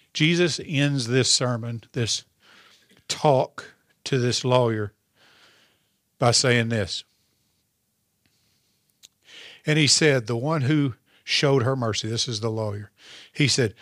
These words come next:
"Which of these three do you think proved to be a neighbor to the man who fell into the robber's hands?" And he said, the lawyer said,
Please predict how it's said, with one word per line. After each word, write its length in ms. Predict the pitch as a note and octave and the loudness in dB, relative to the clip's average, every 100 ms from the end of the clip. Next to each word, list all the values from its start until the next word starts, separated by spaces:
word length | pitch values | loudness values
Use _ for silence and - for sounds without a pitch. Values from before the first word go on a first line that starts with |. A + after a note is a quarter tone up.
| - _ | -20 _
"Which 220 | E3+ E3+ | 0 2
of 140 | F#3 D#3 | 2 2
these 220 | E3+ - | -2 -2
three 260 | D3+ C3+ | 2 2
do 120 | B2+ B2+ | 2 0
you 140 | C3 | -2
think 380 | - B2+ C3+ - | -2 -4 -4 -6
proved 300 | D#3 D3 B2 | -2 -2 -2
to 80 | C3 | -2
be 160 | C3 | 0
a 60 | B2 | 0
neighbor 320 | A#2+ A#2+ A2+ | 0 -2 -4
to 140 | - | -4
the 100 | A2+ | -4
man 320 | A2 A#2 A#2+ A#2 | -4 -4 -4 -4
who 100 | A2+ | -4
fell 300 | - A#2 A#2 | -4 -4 -4
into 180 | G#2 A#2 | -6 -8
the 80 | |
robber's 420 | A2+ A2+ A2+ A2 - | -4 -2 -4 -6 -8
hands?" 480 | B2+ A2 G#2 - _ _ - - - - - _ _ _ _ | -8 -8 -10 -16 _ _ -20 -20 -20 -20 -20 _ _ _ _
And 180 | B2+ A#2 | -4 0
he 180 | G2+ E3 | 0 0
said, 320 | - A#2 A2+ | 0 0 -2
the 80 | G#2+ | -2
lawyer 320 | A2 B2+ A#2 | 0 0 -2
said, 500 | G2+ - G#2 G#2+ A2 | -4 -8 -6 -6 -10